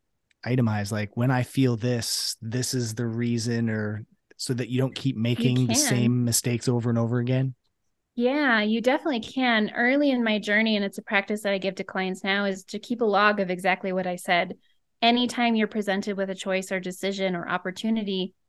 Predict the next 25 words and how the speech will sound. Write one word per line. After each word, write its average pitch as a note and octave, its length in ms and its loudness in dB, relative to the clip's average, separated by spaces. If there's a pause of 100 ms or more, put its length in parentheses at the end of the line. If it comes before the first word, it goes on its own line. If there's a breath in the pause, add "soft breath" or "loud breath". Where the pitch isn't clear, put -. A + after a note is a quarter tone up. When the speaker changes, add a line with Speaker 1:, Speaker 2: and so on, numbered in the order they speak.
Speaker 2:
notice A3+ 340 0
what A3 120 -2
your F#3+ 120 -2
body F#3 300 -2
does. A#2+ 300 -8
And G#3 160 -2
you A3 80 0
have B3 200 0
to C#4 120 -2
learn A#3 240 2
to A3+ 100 -4
discern G#3 400 -4
between G3 340 -4
fear F#3 380 -4
and F3+ 180 -4
a F3 60 -4
no. E3 460 -4 (460 loud breath)
So A3 200 2
yes, A3 480 2
and A#3+ 140 2
our G#3 100 2
body G3 300 2
is F#3 100 -4
expansive. A3 1040 0
It's - 580 -4